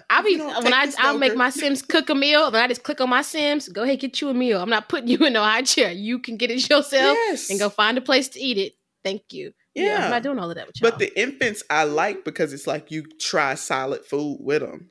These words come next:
Speaker 2: It's, I like,
Speaker 1: Yep.
Speaker 2: it make more
Speaker 1: Mm-hmm.
Speaker 2: sense. Yeah.
Speaker 1: Yep.
Speaker 2: Yeah.
Speaker 1: It's fun.
Speaker 2: Okay, yeah. So Daisy drops Collins, um, and this new boy she's going out with, we'll see, you know, we don't know how that goes. Happy for now.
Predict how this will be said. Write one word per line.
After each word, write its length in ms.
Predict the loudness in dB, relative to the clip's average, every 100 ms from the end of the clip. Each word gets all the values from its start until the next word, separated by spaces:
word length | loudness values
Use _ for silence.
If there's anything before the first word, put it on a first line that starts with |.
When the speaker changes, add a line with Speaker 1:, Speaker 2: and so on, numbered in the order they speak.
| _
Speaker 2:
It's, 260 | -8 -8 -6 -4
I 60 |
like, 180 | 2 2
Speaker 1:
Yep. 140 | 2
Speaker 2:
it 80 | 0
make 180 | -4 -4
more 120 | -2
Speaker 1:
Mm-hmm. 100 | -2
Speaker 2:
sense. 540 | -2 -2 -2 -4 -8 -10 _ _ -10
Yeah. 180 | -10 -8 -14 _
Speaker 1:
Yep. 300 | -18 -16 -16 _ _ _
Speaker 2:
Yeah. 260 | -16 -16 -18 _ _ _
Speaker 1:
It's 180 | -14 -12
fun. 440 | -10 -8 -8 -12 -10 -6
Speaker 2:
Okay, 220 | -4 -4
yeah. 320 | -4 -6 -8 -12 _ _ _ _ -10
So 300 | -2 0 0 -8 -20 -20 _ -2
Daisy 720 | 0 0 -4 -6 -6 -10 _ -12
drops 440 | 0 0 0 -4
Collins, 840 | -6 -2 -2 -2 -6 -8 -10 -12 -14 _ _
um, 680 | -6 -4 -2 -4 -4 -8 -12 _ -6
and 540 | -2 0 0 -2 -6 -12 _ _ -8
this 180 | -6 -4
new 200 | -4 -4
boy 320 | -4 -4 -4
she's 260 | -6 -10 -8
going 240 | -6 -4
out 180 | -6 -6
with, 140 | -6
we'll 140 | -8 -12
see, 260 | -10 -10 -8
you 100 | -8
know, 320 | -8 -12 -14
we 80 | -10
don't 120 | -8 -6
know 60 |
how 100 | -4
that 180 | -4 -4
goes. 300 | -6 -8 -8
Happy 240 | -10 -10
for 140 | -14 -10
now. 340 | -8 -8 -12